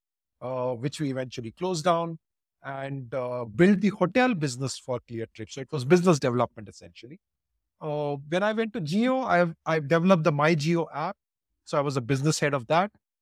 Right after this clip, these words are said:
Uh, having come from the call center, it was about focusing on self, self-support,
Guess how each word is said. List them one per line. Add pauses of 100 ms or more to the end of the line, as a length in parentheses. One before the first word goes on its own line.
(260)
Uh,
having
come
from
the
call
center,
it
was
about
focusing
on
self, (460)
self-support,